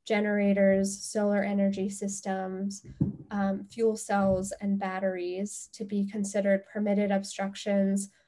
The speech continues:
in open areas across all zoning districts. Next. Uh, in addition, to ensure that all areas of the city can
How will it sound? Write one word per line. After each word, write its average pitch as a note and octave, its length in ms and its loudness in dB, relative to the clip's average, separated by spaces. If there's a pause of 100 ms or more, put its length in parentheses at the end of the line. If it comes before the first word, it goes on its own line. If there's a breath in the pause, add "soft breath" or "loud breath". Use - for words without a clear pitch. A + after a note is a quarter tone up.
(300 soft breath)
in G3+ 200 0
open G#3 340 0
areas G3 640 2
across G3 440 -4
all F#3+ 300 -2
zoning G3 420 -8
districts. - 840 -16 (1200)
Next. - 680 -14 (2750)
Uh, G#3+ 340 -4
in B3+ 160 4
addition, B3+ 600 2
to A#3+ 220 -2
ensure A3+ 420 4
that G#3 260 0
all A3 260 2
areas G#3+ 480 2
of G#3 140 -6
the G#3 100 -2
city G#3 340 0
can G3+ 260 -6